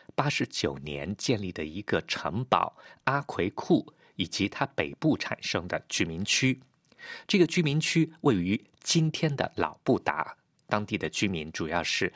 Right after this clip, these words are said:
凯尔特人。从一零六年开始，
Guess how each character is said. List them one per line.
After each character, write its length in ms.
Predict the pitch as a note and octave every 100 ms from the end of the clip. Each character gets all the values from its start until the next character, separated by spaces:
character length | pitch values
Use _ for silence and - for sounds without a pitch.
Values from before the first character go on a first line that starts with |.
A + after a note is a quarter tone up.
| -
凯 260 | - - F#2+
尔 120 | - -
特 180 | - A2+
人。 280 | E2+ - - _ _ _ _ - - - -
从 280 | - A#2+ -
一 160 | D#3+ E3
零 200 | B2+ C#3+
六 200 | F3 C3+
年 200 | E2+ D2
开 240 | - F#2+ F#2
始， 240 | -